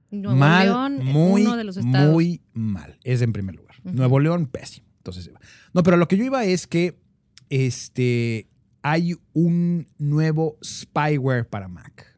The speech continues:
Speaker 1: Ujú. Qué triste.
Speaker 2: A f-, a triste, afecta a todas las Macs, ponga atención, que sean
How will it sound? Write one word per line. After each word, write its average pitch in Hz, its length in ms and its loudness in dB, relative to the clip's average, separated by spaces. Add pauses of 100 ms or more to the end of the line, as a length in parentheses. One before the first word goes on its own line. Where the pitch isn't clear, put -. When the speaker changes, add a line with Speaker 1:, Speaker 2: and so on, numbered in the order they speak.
Speaker 1:
Ujú. 185 460 -12 (300)
Qué 185 100 -10
triste. 180 420 -14
Speaker 2:
A 135 120 0
f-, - 260 -8
a 135 80 -6
triste, - 480 -6 (360)
afecta 196 760 -4 (100)
a 131 160 -8 (160)
todas 214 480 -2
las 135 280 0
Macs, 143 560 -2 (140)
ponga 139 240 0
atención, 143 600 -2 (440)
que 113 100 -8
sean 143 460 -4